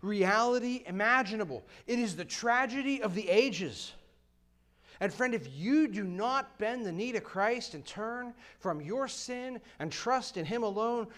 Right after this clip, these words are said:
you are on a collision course with that wrath forever. Salvation is available only by God's grace alone, through repentant faith alone, in Jesus,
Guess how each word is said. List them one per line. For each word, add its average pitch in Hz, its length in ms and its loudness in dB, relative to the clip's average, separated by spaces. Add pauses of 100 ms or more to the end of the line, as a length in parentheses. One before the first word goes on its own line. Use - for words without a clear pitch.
you 277 220 2
are 262 120 4
on 214 140 0
a 196 80 0
collision 220 640 -2
course 269 560 -4 (220)
with 175 260 -4
that 254 320 4
wrath 220 500 0
forever. 202 560 2 (1400)
Salvation 208 760 2
is 170 140 -6
available 226 560 -2
only 220 300 -4
by 143 180 -6
God's 196 420 -2
grace 196 460 -4
alone, 233 420 -2 (240)
through 175 220 -4
repentant 196 600 -4
faith 220 380 2
alone, 220 460 0 (240)
in 156 200 -6
Jesus, 226 880 -2